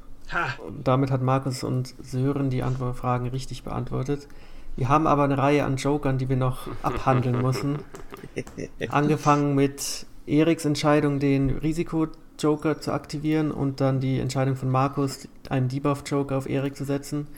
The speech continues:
Speaker 2: Wie am Anfang erwähnt, werden erst die Joker, die den eigenen Punktestand verhandeln, abgearbeitet. Das heißt, Erik bekommt die Punkte abgezogen und dann würde der Debuff-Joker greifen, der jetzt keine Auswirkung mehr hat,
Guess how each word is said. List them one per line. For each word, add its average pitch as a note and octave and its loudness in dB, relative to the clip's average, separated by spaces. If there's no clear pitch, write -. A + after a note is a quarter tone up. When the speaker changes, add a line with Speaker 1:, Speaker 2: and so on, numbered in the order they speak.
Speaker 2:
Wie C#3+ 4
am C#3 4
Anfang C#3 0
erwähnt, C#3 2
werden C3+ 2
erst C3+ 2
die C#3 -2
Joker, C3+ 0
die C3 0
den C3 -2
eigenen C#3+ 2
Punktestand C#3+ -2
verhandeln, C3+ 0
abgearbeitet. C3 0
Das C3 -6
heißt, B2+ -2
Erik C#3+ 0
bekommt C#3 0
die C3 -6
Punkte C#3 0
abgezogen D#3+ -2
und C3+ 0
dann C3+ 6
würde C3 4
der B2+ 2
Debuff-Joker C3 0
greifen, B2+ 0
der B2 0
jetzt B2 -4
keine B2 -2
Auswirkung C3+ -2
mehr B2+ 2
hat, C3 0